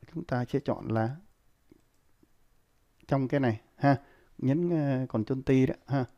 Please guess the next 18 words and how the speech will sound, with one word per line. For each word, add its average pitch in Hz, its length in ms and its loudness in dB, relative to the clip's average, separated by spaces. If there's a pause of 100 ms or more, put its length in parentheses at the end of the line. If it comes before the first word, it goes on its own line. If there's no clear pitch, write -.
(320)
là 113 220 2 (920)
character 147 680 4 (1080)
paragraph 131 440 0
ha, 135 200 4
các 135 180 0
bạn 131 260 0
chọn 113 240 2
là 110 140 2
canh 127 360 0
giữa. 147 220 4 (120)
Thí 175 120 2
dụ 165 180 4
các - 100 0
bạn - 120 -6
cho 127 140 0
nó 135 100 -2
canh 131 240 0
giữa, 131 200 2